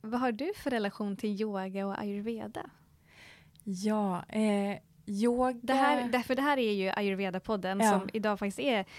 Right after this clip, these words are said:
Speaker 1: Sveriges största podd om yoga och ayurveda. För yoga och ayurveda går ju verkligen hand i hand. Jag vet ju att yoga är en del av din vardag, för jag har ju följt dig, eh,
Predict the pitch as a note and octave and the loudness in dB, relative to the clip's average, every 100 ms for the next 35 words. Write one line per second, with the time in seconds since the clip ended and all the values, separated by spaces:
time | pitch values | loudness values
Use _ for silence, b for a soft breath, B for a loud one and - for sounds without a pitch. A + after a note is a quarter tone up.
0 | B B - G#3+ G3 F#3 - G3 F#3+ - | B B -6 -2 0 -2 -4 -4 -6 -4
1 | F3+ A3 C4 A#3+ F#3+ F3 F3+ G3 F#3+ G3 | -2 2 2 2 0 -2 -4 -4 -6 -6
2 | - G#3+ A3 G#3 G3+ G3 G3+ F#3+ F3+ F3+ | -6 -6 -6 -2 -2 -2 -4 -4 -6 -4
3 | G3 F#3 F3+ E3 F#3+ F3+ G3 F#3+ G3 G#3+ | -4 -2 -6 -6 -8 -8 -6 -4 -4 -6
4 | G#3 B B - C4 D4 C#4 - G3 G#3 | -8 B B 4 4 4 2 0 -2 0
5 | G3 G3 G3+ - F#3 F#3 - G3+ F#3 A3 | 0 0 0 2 0 0 -6 -8 -4 -2
6 | F#3+ F#3 F#3+ F#3 F3+ F3+ F#3 F#3+ F#3 - | -2 -4 -4 -4 -4 -4 -6 -8 -8 -8
7 | G3 F#3+ - - G#3 - B B B - | -10 -10 -10 -8 -6 -8 B B B -12
8 | G3+ F#3 F#3 - | -8 -6 -6 -6